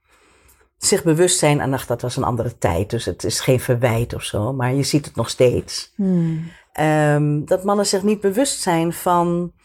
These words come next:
Speaker 1: wat zij beleven, wat zij voelen en wie zij zelf zijn en wie die ander is.
Speaker 2: Hmm.
Speaker 1: Dus, dus ja,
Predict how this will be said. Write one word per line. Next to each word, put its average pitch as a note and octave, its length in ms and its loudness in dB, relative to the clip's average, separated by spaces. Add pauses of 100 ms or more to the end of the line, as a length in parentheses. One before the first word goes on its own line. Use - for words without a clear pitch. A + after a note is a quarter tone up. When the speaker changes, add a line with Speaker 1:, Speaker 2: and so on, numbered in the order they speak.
(360)
Speaker 1:
wat F#3 260 -2
zij B3+ 360 2
beleven, F#3+ 560 0
wat F3+ 160 -4
zij G3 220 0
voelen F#3 760 -2
en D#3+ 440 -2 (880)
wie E3+ 200 -2
zij G3+ 300 2
zelf G3 320 0
zijn E3 240 -2
en E3+ 120 0
wie E3+ 100 2
die E3 180 -2
ander D4+ 300 2
is. - 300 -8
Speaker 2:
Hmm. E3 720 -8 (840)
Speaker 1:
Dus, G#3+ 240 -2
dus G3+ 460 -2
ja, D3+ 360 0